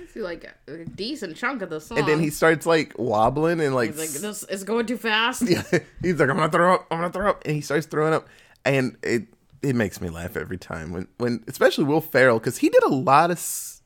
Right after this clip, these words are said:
Speaker 2: like, sketches where he would throw up and, like, throw up on people and stuff. There were tons of 'em. So this was prime Will Ferrell time on Saturday Night Live. And boy, howdy, that shit is hilarious. Next one, Katie.
Speaker 1: Uh, so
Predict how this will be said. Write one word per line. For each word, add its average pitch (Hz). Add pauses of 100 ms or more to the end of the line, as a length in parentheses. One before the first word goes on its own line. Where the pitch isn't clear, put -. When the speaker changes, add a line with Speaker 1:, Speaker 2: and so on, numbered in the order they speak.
Speaker 2:
like, 113
sketches 143
where 120
he 147
would 160
throw 123
up - (280)
and, 120
like, 110
throw 165
up -
on 151
people 123
and 101
stuff. 98
There 139
were 135
tons 139
of 101
'em. 101
So 98 (440)
this 147
was 127
prime 143
Will 120
Ferrell 123
time 147 (100)
on 110
Saturday 120
Night 85
Live. 127
And 104
boy, 113
howdy, 104
that 113
shit -
is 127
hilarious. 104 (420)
Next 143
one, 156
Katie. 247 (560)
Speaker 1:
Uh, 185
so 196